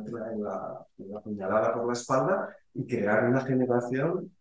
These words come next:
que está armada, que ya ha pasado por las armas de un fascismo mucho más legítimo, ucraniano específicamente.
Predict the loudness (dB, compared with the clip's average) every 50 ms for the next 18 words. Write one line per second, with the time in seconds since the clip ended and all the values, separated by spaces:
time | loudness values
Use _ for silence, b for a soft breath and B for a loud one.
0 | _ _ _ _ _ _ _ _ _ _ _ _ -6 -4 -4 -2 -2 0 2 2
1 | 4 4 4 4 2 4 4 2 2 2 0 -2 -4 -4 -6 -6 -6 -4 -2 -2
2 | -2 0 0 2 2 2 2 2 2 0 2 2 2 4 4 4 4 2 0 -2
3 | -4 -4 -6 -6 -4 -4 -4 -4 -4 -4 -2 0 2 4 4 4 2 0 -2 -4
4 | -6 -4 -4 -2 -2 -2 -4 -6 -8 -8 -8 -10 -12 -10 -10 -10 -8 -8 -8 -10
5 | -12 -12 -12 -12 -10 -8 -6 -4 -4 -4 -6 -8 -12 -20 _ -18 -18 -16 -16 -16
6 | -16 -12 -12 -12 -14 -14